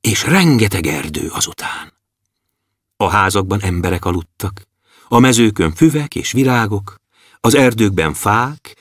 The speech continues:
a fákon madarak s mókusok a fészkükben. Egy kis tisztáson őzek, s Kökőszi mutogatta őket Andrisnak. Nézd, mennyi minden! Látod?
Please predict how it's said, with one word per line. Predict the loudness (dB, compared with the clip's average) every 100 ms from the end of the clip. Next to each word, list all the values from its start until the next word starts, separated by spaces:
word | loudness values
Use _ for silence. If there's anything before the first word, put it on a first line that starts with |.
| -4
a | 0
fákon | 2 2 0 -2
madarak | 0 2 2 0 -4 -6
s | -4
mókusok | 2 4 4 0 -4 -4
a |
fészkükben. | -6 -8 -10 -12 -14 -18 -18 -18 -20 _ _ _ _ _ _ -6
Egy | -4
kis | 0 0
tisztáson | 0 0 0 -2 -2 -6 -4
őzek, | -2 0 -2 -6 -12 -20 _ _ -4
s | 0
Kökőszi | 2 4 2 4
mutogatta | 4 2 0 -2 -4
őket | -4 -4 -6
Andrisnak. | -8 -10 -6 -6 -6 -16 -20 _ _ _ _ _ 2
Nézd, | 6 6 4 0
mennyi | -2 2 2
minden! | 4 4 2 0 -6 _ _ _
Látod? | 4 4 2 -4 -4